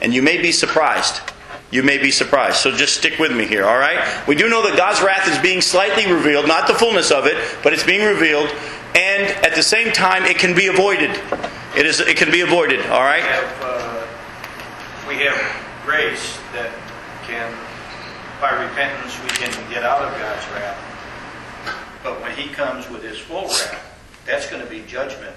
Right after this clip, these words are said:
Speaker 2: There's not gonna be any
Speaker 1: At that point, repentance and opportunities for repentance will be gone. Correct. When He comes in His full wrath, well, you remember how, uh, we just read that the temple was filled with smoke, and everybody's kinda giving Him space? There's not the repentance part of Him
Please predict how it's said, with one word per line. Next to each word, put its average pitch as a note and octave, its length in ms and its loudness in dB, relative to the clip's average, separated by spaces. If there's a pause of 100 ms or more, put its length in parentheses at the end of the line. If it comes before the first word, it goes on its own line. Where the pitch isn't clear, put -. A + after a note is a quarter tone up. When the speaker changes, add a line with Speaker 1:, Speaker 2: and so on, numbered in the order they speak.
Speaker 2:
There's - 220 -14
not - 180 -6
gonna B2 220 -6
be C#3 180 -6
any B2 140 -4
Speaker 1:
At - 340 4
that D#3+ 300 2
point, G3+ 260 4
repentance F3 720 2
and C#3+ 140 4
opportunities E3+ 560 2
for D#3+ 120 4
repentance C#3+ 480 2
will C3 160 4
be C3+ 120 2
gone. A#2+ 320 2
Correct. B2 420 2
When B2 140 2
He D#3+ 80 4
comes F3 260 4
in D#3+ 80 4
His B2+ 140 2
full F#3 240 2
wrath, - 880 0
well, D3 180 4
you C#3+ 100 2
remember F3 280 4
how, E3+ 500 2 (300)
uh, C#3+ 300 4
we D3 80 4
just D3 160 4
read D#3 260 4
that B2 260 0
the B2+ 100 2
temple D#3 420 2
was D3 100 4
filled E3 260 2
with C#3 120 2
smoke, E3 520 2 (480)
and A#2+ 140 2
everybody's D#3 420 4
kinda D#3+ 320 4
giving E3 220 4
Him D3 80 4
space? F#3 640 2 (360)
There's C3+ 200 2
not F3 360 4
the D3+ 240 4
repentance D#3+ 640 2
part D3 320 2
of B2 100 0
Him B2 320 2